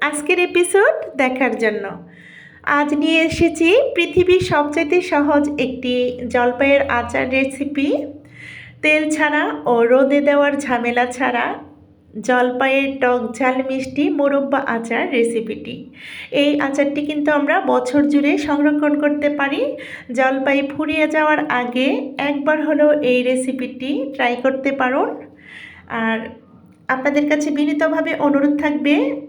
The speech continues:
ভিডিওর শুরুতে একটি লাইক দিয়ে পুরো ভিডিও কন্টিনিউ করার। তাহলে চলুন দেখি এর মূল প্রস্তুত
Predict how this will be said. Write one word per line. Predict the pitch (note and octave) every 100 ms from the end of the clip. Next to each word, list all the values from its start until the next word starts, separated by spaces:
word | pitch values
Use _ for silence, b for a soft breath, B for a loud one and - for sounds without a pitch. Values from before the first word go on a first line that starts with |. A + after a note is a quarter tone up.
| B3+
ভিডিওর | C#4 C4+ C#4 D4 D4
শুরুতে | D4+ D4 D4
একটি | D4 D4+ C4+
লাইক | A#3+ A#3 A3+
দিয়ে | C#4+ A4+ -
পুরো | D#4+ D#4 C#4+
ভিডিও | - B3+ B3+
কন্টিনিউ | B3 B3 B3 B3 A#3
করার। | A#3 G#3 - - B B B B -
তাহলে | D#4 E4 E4+ D#4+
চলুন | D4 D4 D4
দেখি | D4+ E4+ B3+ C4 C4
এর | C4 C4+
মূল | D#4 D4
প্রস্তুত | D4+ D4+ -